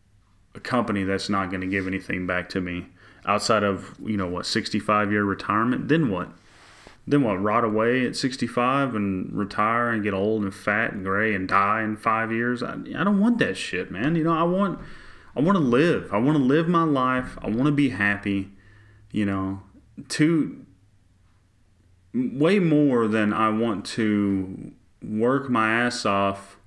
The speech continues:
to provide for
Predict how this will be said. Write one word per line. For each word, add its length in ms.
to 140
provide 520
for 720